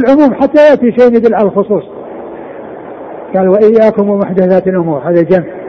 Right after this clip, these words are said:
"فإن كل محدثة بدعة وكل بدعة ضلالة". والصحابة رضي الله عنهم فهموا هذا، وابن عمر رضي الله عنه هذا كلامه، قالوا: "كل بدعة ضلالة وإن رآها الناس حسنة". ثم قال: "كل بدعة ضلالة" جاء بعد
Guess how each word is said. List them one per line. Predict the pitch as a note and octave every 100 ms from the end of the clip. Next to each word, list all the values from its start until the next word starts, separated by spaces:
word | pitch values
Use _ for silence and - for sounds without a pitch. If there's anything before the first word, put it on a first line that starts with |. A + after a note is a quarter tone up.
| - - - - -
"فإن | D#3 F#3+ G3+
كل | G3 G#3+ G#3+
محدثة | G#3+ G#3 F#3+ G3 F#3
بدعة | F#3 F3+ C3 - -
وكل | E3+ B3 C#4
بدعة | C#4+ B3+ C4+
ضلالة". | B3 E3+ A2+ - - - - - - - - - - - - - - - - - - - - - -
والصحابة | A3+ G#3+ E3 A3+
رضي | A#3 B3
الله |
عنهم | A#3+
فهموا | D4 C4+ C4+ A#3+
هذا، | B3 G#3 F3+ - - - - - - -
وابن | G3+ A3 G#3+
عمر | A#3
رضي | G#3
الله | G#3+ A3+
عنه | A3
هذا | C#4 B3+
كلامه، | C4 C#4 A3+ F#3+ - - - - - - - - - -
قالوا: | G3+ G3+
"كل | F#3+ C4 D4+
بدعة | C#4+ A3+ A3+
ضلالة | A#3+ C#4 C4+
وإن | B3+ D4 C#4+
رآها | B3+
الناس | B3+ B3 -
حسنة". | F#3+ F3+ D3+ - - - -
ثم | A#3+
قال: | B3 C4+ B3+
"كل | C#4
بدعة | D4 B3+ B3
ضلالة" | B3+ B3+ B3+ A3 F#3+
جاء | A#3 C4+
بعد | B3 B3+